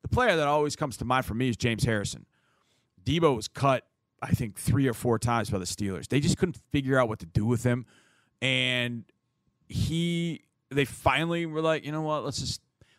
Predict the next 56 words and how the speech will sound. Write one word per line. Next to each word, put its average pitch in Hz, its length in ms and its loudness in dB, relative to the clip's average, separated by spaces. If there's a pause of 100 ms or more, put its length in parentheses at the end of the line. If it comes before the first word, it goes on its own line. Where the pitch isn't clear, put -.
let's - 120 2
keep - 180 0
this 165 140 6
guy 170 180 4
around. 151 480 2
Let's 147 160 0
see 160 100 -4
what 160 60 0
he 143 60 2
does 139 120 2
with 123 80 -4
special 147 340 2
teams." 127 420 -4 (320)
And 110 100 -6
then 127 80 0
that 156 260 4
turned 156 240 4
into, 143 440 4 (240)
"Well, 226 180 2
you 190 100 0
know 190 100 2
what? 170 100 4
He 190 40 4
does 175 140 0
pretty 165 180 8
well 147 120 6
on 135 60 2
special 156 300 0
teams. 127 420 -2 (240)
He 123 100 -2
doesn't 156 200 2
look 139 180 2
like 127 140 -2
a 107 40 -10
pass 117 340 2
rusher, 117 280 2
but, 110 240 -2 (400)
you 98 60 -6
know, 139 60 2
in 147 60 0
practice, 147 380 2
he 123 60 -6
keeps 147 240 -6
getting 165 240 0
to 123 40 -10
the 117 60 -10
pass 139 340 2
ru-, 117 160 0
to 117 100 -2
the 113 220 -4
quarterback. 131 500 4 (200)
Let's - 120 -4
put 135 140 6
him 143 120 0
out 170 200 4
there." 120 220 0